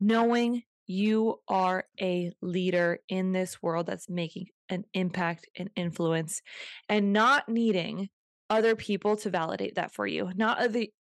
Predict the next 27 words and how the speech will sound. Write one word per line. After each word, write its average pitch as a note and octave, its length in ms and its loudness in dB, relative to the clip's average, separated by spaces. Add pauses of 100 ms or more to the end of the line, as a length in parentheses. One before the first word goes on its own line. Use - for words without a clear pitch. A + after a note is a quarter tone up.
(140)
needing A3 420 4
other A#3+ 240 4
people G#3 340 -4
to G3 100 -6
say, F#3 260 0
"Hey, A#3+ 220 2
here's B3+ 380 -2
the A3+ 140 2
raise, G3+ 460 2
and F#3 100 2
that's G3+ 240 0
why F#3+ 360 2 (280)
you G3+ 240 4
are F#3+ 180 4
a F#3+ 60 2
good F3+ 380 0 (280)
leader," C4+ 300 2
or, F3+ 140 -2
"Here, B3+ 420 2
or F#3+ 180 4
here B3+ 200 2
is C4+ 160 2
the A#3+ 160 -4
accolade," G#3+ 480 0
or, F3+ 80 0
"Here B3 260 -2
is G#3+ 300 2